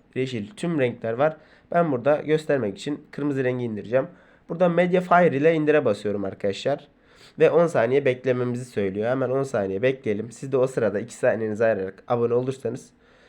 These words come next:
beni çok desteklemiş olursunuz. Hemen on saniye bekledik. Evet, açıldı.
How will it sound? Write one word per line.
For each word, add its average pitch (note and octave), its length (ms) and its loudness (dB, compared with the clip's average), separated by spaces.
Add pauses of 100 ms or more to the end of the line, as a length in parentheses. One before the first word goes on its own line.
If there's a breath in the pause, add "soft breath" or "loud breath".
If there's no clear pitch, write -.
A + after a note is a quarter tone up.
(220 soft breath)
beni C3+ 140 -2
çok B2 200 -8
desteklemiş C3 540 -2
olursunuz. C#3+ 580 -4
Hemen C3 180 -6
on C3 140 2
saniye G#2 340 -4
bekledik. C#3 540 -4 (880 loud breath)
Evet, G#2+ 260 -6
açıldı. B2+ 500 -2